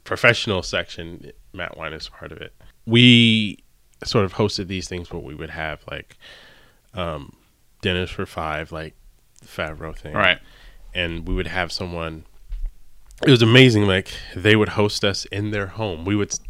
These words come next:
Speaker 2: Oh.
Speaker 1: propose that to them. You would make dinner for us. And, and I was like, "How is this working?"
Speaker 2: Yeah.
Speaker 1: You make dinner for us in your home and host us, and, like, we talk about, like,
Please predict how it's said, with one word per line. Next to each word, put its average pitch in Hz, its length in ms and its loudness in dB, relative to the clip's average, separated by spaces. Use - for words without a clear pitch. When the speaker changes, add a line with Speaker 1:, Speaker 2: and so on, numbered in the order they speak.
Speaker 2:
Oh. 165 160 0
Speaker 1:
propose 151 460 -2
that - 200 -2
to - 100 -14
them. 76 180 -14
You 110 160 0
would 131 120 2
make 113 400 -2
dinner 98 280 0
for 123 440 -4
us. 98 400 -4
And, 120 140 -4
and - 40 -8
I 151 40 2
was 175 80 4
like, - 160 -12
"How - 320 0
is 330 160 4
this 160 260 -4
working?" 110 380 0
Speaker 2:
Yeah. 156 120 4
Speaker 1:
You 196 80 4
make 160 240 4
dinner 127 180 4
for 120 180 -2
us 113 300 0
in 101 80 -2
your 101 160 0
home 98 440 -2
and 90 120 -8
host 90 380 -10
us, 87 180 -6
and, 85 240 -10
like, 80 220 -10
we 92 100 -12
talk - 300 -18
about, - 280 -14
like, - 300 -14